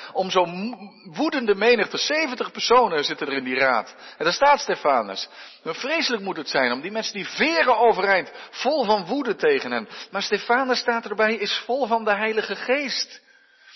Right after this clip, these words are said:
En zelfs voordat hij die toespraak begint, lezen we in hoofdstuk zes, vers vijftien al, dat als ze naar hem keken, naar zijn gezicht, dat het leek op een gezicht als van een engel. Er moet iets van hemelse heerlijkheid afgestraald zijn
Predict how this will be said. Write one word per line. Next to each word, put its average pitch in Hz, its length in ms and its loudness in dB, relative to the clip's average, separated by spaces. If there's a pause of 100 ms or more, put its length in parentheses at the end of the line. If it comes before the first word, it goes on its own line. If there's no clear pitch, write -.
(280)
En 202 80 -6
zelfs 226 220 -2
voordat 277 360 4
hij 208 100 -2
die 190 360 -6
toespraak 214 460 -2
begint, 214 340 0
lezen 214 240 4
we 190 60 0
in 190 60 -2
hoofdstuk 190 320 -2
zes, 247 240 2
vers 208 160 -6
vijftien 254 520 -2
al, 180 320 2 (260)
dat 240 160 2
als 240 120 4
ze 226 80 -4
naar 233 120 4
hem 208 180 -2
keken, 285 360 2
naar 208 120 4
zijn 180 120 -4
gezicht, 190 380 0 (500)
dat 214 160 4
het 220 80 -2
leek 285 220 4
op 254 100 4
een 233 60 2
gezicht 233 300 -2
als 226 100 0
van 226 140 0
een 226 120 0
engel. 262 360 4
Er 208 80 0
moet 262 160 -6
iets 254 140 -6
van 220 240 0 (120)
hemelse 254 540 0
heerlijkheid 196 840 0
afgestraald 240 920 0
zijn 175 300 0